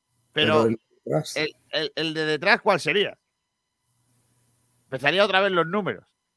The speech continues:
Speaker 2: Ahí hay premio, quinto premio, que
Speaker 1: Venga,
Speaker 2: acaba
Speaker 1: va.
Speaker 2: de salir ahora mismo, Kiko, para las chicas a,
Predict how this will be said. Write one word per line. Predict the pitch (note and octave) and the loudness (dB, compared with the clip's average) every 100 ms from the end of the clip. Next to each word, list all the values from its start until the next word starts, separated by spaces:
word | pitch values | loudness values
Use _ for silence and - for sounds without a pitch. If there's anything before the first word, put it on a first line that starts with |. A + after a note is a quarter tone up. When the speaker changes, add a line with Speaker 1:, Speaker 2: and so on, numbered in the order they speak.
| _ _ _ _ _ _ _ _ _ - - | _ _ _ _ _ _ _ _ _ -18 4
Speaker 2:
Ahí | D#3+ E3+ F3+ | 10 12 12
hay | F3 | 12
premio, | F#3 G3+ G#3+ A#3 A3+ | 10 10 12 12 12
quinto | F#3+ F3+ F3+ D#3 | 10 8 8 10
premio, | F#3+ G#3 A3 A#3+ B3+ B3 _ - | 12 12 12 12 10 4 _ 6
que | D#3+ | 8
Speaker 1:
Venga, | D#3+ | 12
Speaker 2:
acaba | E3 | 12
Speaker 1:
va. | E3+ | 12
Speaker 2:
de | |
salir | - D#3 E3+ | 10 6 8
ahora | E3 D#3+ E3 D#3 | 10 12 10 10
mismo, | D#3 D3+ F3+ | 6 4 2
Kiko, | D#3+ E3 G3 G#3 - - - _ _ _ _ | 4 4 4 2 -4 -20 -20 _ _ _ _
para | B2+ C3 | 0 2
las | C3 | 2
chicas | - C#3+ C3+ C#3 C3 | 2 0 4 6 6
a, | C#3+ C3+ C3 C3 | 6 6 4 0